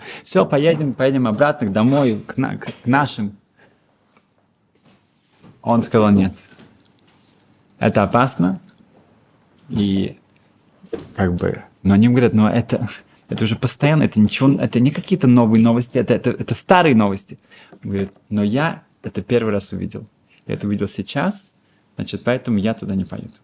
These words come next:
Потому что это опасно для жизни, нельзя это делать. Потому что я первый раз об этом услышал,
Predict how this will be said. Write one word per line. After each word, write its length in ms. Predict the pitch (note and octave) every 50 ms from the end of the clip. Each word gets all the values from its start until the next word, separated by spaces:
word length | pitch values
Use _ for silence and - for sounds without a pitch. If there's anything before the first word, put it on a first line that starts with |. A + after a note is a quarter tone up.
| _ _ _ _ _ _ _ _ _ _
Потому 140 | _ - G#2
что 120 | - - A2
это 100 | - G2+
опасно 420 | G2+ - B2 C#3 D3 - - C3+
для 120 | A2 G2 F#2+
жизни, 260 | - C3 C#3 C3+ B2+
нельзя 240 | G#2+ G2 F#2+ G#2 G2
это 160 | G2 - F#2
делать. 380 | F2 F2 F2 F#2 - - - _ _ _ _ _ _ _ _ _ _ _ _ _ _ _ _ _ _ _ _ _ _ _ _ _ _ _ _ _ _
Потому 140 | - - G2+
что 160 | - - -
я 220 | G#2 G#2+ G2+ - - - - _ _ _ _ -
первый 180 | C#3 C#3 C3
раз 180 | C3 A#2 - -
об 60 | G2+
этом 160 | F#2+ - G2+
услышал, 340 | G2+ - - D3+ D#3 - C#4